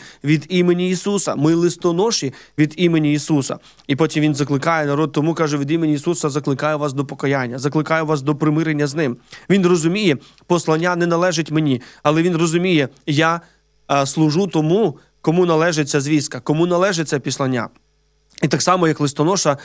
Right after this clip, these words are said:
не пише листи, він лише їх доставляє, так і Павло доставляв Божу волю, Боже Слово в людські серця.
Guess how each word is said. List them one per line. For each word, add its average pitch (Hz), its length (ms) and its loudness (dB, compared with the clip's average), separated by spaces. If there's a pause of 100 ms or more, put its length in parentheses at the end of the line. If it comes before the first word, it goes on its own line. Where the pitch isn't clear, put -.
(140)
не 165 200 2
пише 175 320 0
листи, 151 400 0
він 143 140 0
лише 139 280 0
їх 135 80 -2
доставляє, 143 640 0
так 143 200 -4
і 156 100 -2
Павло 151 440 0 (260)
доставляв 170 600 0
Божу 151 680 0
волю, 165 460 0
Боже 143 320 -2
Слово 185 320 0
в 139 100 -2
людські 151 320 -2
серця. 147 460 -2